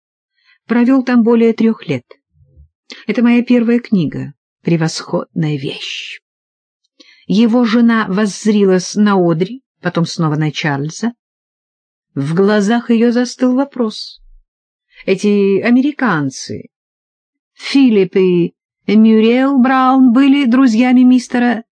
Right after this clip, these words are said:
Рискола. Миссис Браун возглавляла общество содействия Красному Кресту, отличалась деятельным характером и обожала совать нос в чужие дела.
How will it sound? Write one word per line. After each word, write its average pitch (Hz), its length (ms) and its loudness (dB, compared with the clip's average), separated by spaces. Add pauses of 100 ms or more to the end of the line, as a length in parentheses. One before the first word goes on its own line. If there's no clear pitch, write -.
(200)
Рискола. 165 680 -2 (1300)
Миссис 277 460 2
Браун 233 520 2 (360)
возглавляла 233 800 0
общество 240 580 -2
содействия 226 600 0
Красному 220 500 0
Кресту, 190 540 -2 (720)
отличалась 190 920 -2 (280)
деятельным 175 760 2
характером 196 640 -2
и 233 140 -2
обожала 220 720 0
совать 185 480 -4
нос 269 420 0
в - 80 -18
чужие 190 420 0
дела. 147 400 -4